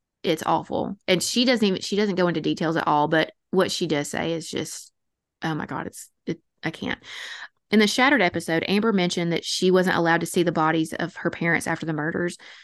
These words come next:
so she felt like she didn't get closure. And for a, a while,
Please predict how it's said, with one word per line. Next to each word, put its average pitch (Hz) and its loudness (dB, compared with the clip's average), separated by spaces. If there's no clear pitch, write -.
so - 2
she 202 2
felt 202 4
like 185 2
she - -4
didn't 175 0
get 170 -2
closure. - -2
And 180 2
for 185 2
a, 170 4
a 185 6
while, 190 4